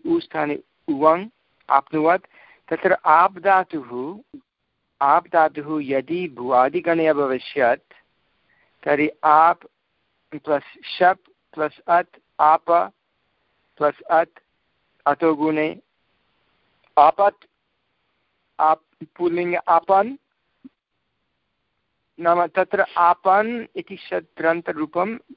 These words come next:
अभविष्यत्, यदि आप् धातुः, आ, भुवादिगणे अभविष्यत्। अतः प्रकटमस्ति यत् तत्र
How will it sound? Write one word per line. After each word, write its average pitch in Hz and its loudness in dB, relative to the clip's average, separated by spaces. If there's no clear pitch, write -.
अभविष्यत्, 139 0
यदि 135 -2
आप् 135 0
धातुः, 123 -6
आ, 120 0
भुवादिगणे 131 0
अभविष्यत्। 135 -2
अतः 180 -2
प्रकटमस्ति 151 -2
यत् 117 -12
तत्र 123 -2